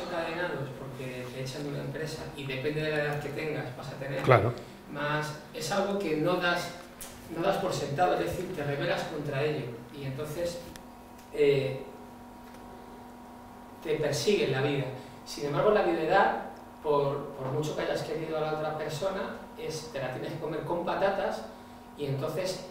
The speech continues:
Speaker 1: tienes que estar mejor, porque, porque te obligas a estar mejor y porque es un hecho de la vida que no tiene vuelta atrás. Entonces, aunque es un, un fact más, eh,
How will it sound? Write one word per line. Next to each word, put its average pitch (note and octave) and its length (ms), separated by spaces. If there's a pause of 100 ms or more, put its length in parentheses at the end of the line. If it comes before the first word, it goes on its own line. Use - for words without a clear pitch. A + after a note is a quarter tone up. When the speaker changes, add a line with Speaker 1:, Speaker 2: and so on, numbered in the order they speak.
(120)
Speaker 1:
tienes E3+ 260
que F3 100
estar F3 340
mejor, F#3 440
porque, C3 260
porque - 320
te A#2+ 140
obligas D3 400
a F3+ 60
estar - 280
mejor F#3 280
y - 40
porque - 260
es - 180
un E3+ 140
hecho - 260
de - 80
la C3 140
vida G3 260
que D3+ 120
no D#3 120
tiene D#3+ 240
vuelta D3+ 360
atrás. C#3+ 380 (460)
Entonces, E3+ 360
aunque C#3+ 360
es - 300 (400)
un, E3+ 80 (200)
un D3+ 40
fact - 560
más, - 260 (140)
eh, C3+ 320